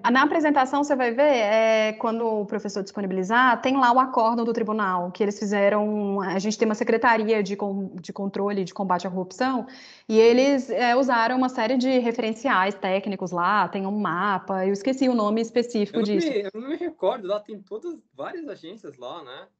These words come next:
Speaker 1: É, tem va-, tem F N B E, não é só agência,
Speaker 2: É.
Speaker 1: não. Aí eles fa-, eles, a partir desse, desse cruzamento aí de informações que eles levantaram por anos, eles fizeram esse mapa de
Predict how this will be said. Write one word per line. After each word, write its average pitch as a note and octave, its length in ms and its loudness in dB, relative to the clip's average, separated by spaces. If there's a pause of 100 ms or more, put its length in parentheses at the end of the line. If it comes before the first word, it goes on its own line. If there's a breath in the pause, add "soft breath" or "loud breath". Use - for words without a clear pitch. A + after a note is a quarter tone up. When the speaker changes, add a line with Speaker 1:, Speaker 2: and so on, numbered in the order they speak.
(220)
Speaker 1:
É, G#3 220 4
tem A3 200 2
va-, A3 200 6
tem A3 200 2
F A#3 140 2
N B3+ 140 4
B B3+ 100 2
E, F#3+ 680 2
não A#3 100 -2
é D4 60 0
só D4 160 2
agência, C4 460 2
Speaker 2:
É. - 20 -2
Speaker 1:
não. F#3+ 360 -4 (540 soft breath)
Aí A3 240 6
eles C4 320 4
fa-, A3+ 380 4
eles, A#3+ 400 4
a A3+ 100 2
partir B3 460 0
desse, B3 840 2
desse A3 480 0
cruzamento B3 680 4
aí G3+ 140 4
de G3 80 -2
informações G3+ 720 -4
que A3 80 -2
eles G3 100 0
levantaram G3+ 720 0
por G#3+ 160 -2
anos, A3 480 0 (360 loud breath)
eles A#3 240 4
fizeram A#3+ 600 2
esse B3 200 0
mapa A#3 360 4
de A3+ 160 -2